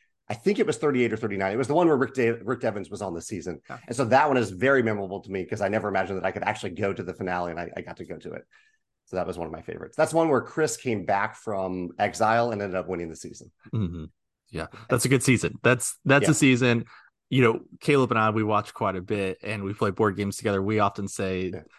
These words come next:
Speaker 3: Rick Devens is kind of the Caleb, you know, he's like that, even in board games, comes across, people think he's a big threat, and I kinda sneak in like Chris at the very end and
Speaker 1: <laughs>
Speaker 3: beat Caleb every time.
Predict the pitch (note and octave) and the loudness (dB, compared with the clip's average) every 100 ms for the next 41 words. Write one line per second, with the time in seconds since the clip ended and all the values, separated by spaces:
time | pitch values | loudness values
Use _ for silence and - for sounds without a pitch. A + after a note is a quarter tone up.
0 | _ - B2+ B2 A#2 G#2 G2+ F2+ - G2+ | _ 0 0 2 2 2 -4 -6 -4 -4
1 | E2 F2 - G2+ F#2 E2+ E2 E2+ - F2 | -4 -10 -4 -2 0 -2 -2 -6 -10 -8
2 | F2+ G2+ F#2+ E2+ - E2 E2+ - G2 F#2 | -4 -4 -2 -2 -2 -2 -2 -4 -6 -6
3 | F2 F#2 E2+ F#2+ F2+ - E3 D3 C3+ C3+ | -4 -4 -2 -4 -6 -2 0 2 2 6
4 | A2+ A2+ G#2+ - - - - C3 A#2+ A#2+ | 8 8 4 -2 -14 -4 2 4 4 2
5 | A2+ G2 F#2+ G2+ E2+ - F2+ F#2 - F#2+ | 0 0 2 0 -2 -2 0 0 -2 -4
6 | F2+ - F#2+ D2+ - - G2+ E2+ F#2 F2+ | -4 -4 -6 -8 -8 -2 -2 0 0 0
7 | E2 - - D#2+ D#2 - - F#2+ F2+ E2 | -2 -4 -4 -4 -2 -2 -2 -2 -2 0
8 | E2 B2 G#2 G2 G2+ - - - - _ | 0 0 0 -2 -4 -10 -18 -20 -20 _
9 | _ - G#2+ - G2 E2+ D#2 D#2+ D#2 - | _ 0 0 2 0 0 0 -2 -4 -4
10 | C#2+ G#2+ | -6 -6